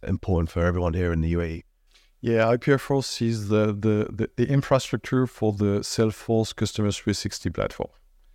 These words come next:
Speaker 2: All our, uh, p-, uh, products are built on the Hyperforce.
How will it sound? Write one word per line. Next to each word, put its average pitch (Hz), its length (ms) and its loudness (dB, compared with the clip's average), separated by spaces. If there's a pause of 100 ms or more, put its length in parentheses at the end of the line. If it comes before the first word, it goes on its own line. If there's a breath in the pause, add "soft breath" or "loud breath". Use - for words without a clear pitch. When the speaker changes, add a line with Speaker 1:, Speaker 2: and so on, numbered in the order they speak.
(260)
Speaker 2:
All 131 220 4
our, 117 140 6 (760)
uh, 104 260 2 (120)
p-, - 60 -4 (100)
uh, 104 140 2
products 113 440 2
are 104 140 4
built 101 280 2
on 101 200 2
the 98 240 -6
Hyperforce. - 640 -6